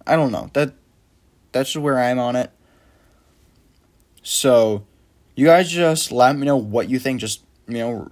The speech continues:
respond on some of these episode, the, the, these tweet announcements on Twitter, or send in a, an email to the podcast, tuscanradio at gmail dot com.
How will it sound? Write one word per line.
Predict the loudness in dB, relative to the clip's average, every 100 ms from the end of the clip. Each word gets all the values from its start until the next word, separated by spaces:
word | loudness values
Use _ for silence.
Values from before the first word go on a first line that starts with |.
| -12
respond | -10 -10 -4 0 0 0 0
on | -2 -2
some | -6
of | -8
these | -8 -6 -8 -8 -4
episode, | -4 -4 -2 0 0 -2 -8
the, | -8 -8 -8 -12 -20 _
the, | -16
these | -10 -10
tweet | -10 -8 -6
announcements | -4 -6 -6 -8 -8
on | -10
Twitter, | -6 -2 -2 -6 -16 -20 _ _
or | -10 -8
send | -8 -6
in | -4
a, | -2 -2 -4 -12 _ _ _ _ _ _ _ -20 _ -4
an | -2 -4 -4
email | -4 -4
to | -6
the |
podcast, | -2 0 0 0 0 0 -2 -12 -12
tuscanradio | -10 -8 -6 -4 -4
at |
gmail | -4 -6
dot | -6 -8
com. | -12 -16